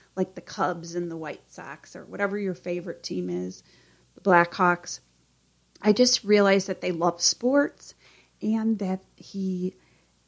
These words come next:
just this team building, we're all working in this together. And, like, you're not gonna, um, devalue anything about him. You're just gonna include him in this.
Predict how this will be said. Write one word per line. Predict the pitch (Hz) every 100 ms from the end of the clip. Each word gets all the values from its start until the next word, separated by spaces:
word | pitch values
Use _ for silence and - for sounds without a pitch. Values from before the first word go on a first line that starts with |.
| _ _
just | 233 240
this | 247 196
team | - - 247 240
building, | 220 214 202 196 190
we're | 208
all | 233 262 269
working | 269 269 277 269
in | 277 247
this | 254 -
together. | 240 226 226 214 175 190 _ _ _ _
And, | 208 214 214
like, | 214 220 -
you're | 226
not | 220 233 247 _
gonna, | 240 240 233 226 220 - _ _ _ _ _ _ _ -
um, | 214 202 190
devalue | 214 202 214 220 226 208 -
anything | 233 247 247
about | 226 196 185 190
him. | - 180 - 175 _ _
You're | - 214
just | 226 -
gonna | 254 262
include | - 202 196 - - 214 214
him | 202 208 202
in | 190 196
this. | 185 180 175 -